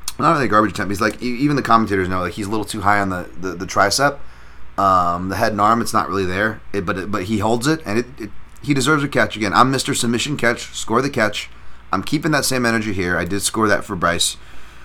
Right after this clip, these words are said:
uh, score, you know, the catch for Bryce. But if I'm allowed to score, which I wasn't, 'cause I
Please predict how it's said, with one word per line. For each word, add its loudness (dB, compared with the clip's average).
uh, 4
score, 2
you -2
know, -4
the -4
catch -2
for -2
Bryce. 0
But 2
if -4
I'm 4
allowed 6
to -2
score, -4
which -4
I 0
wasn't, 4
'cause -8
I -2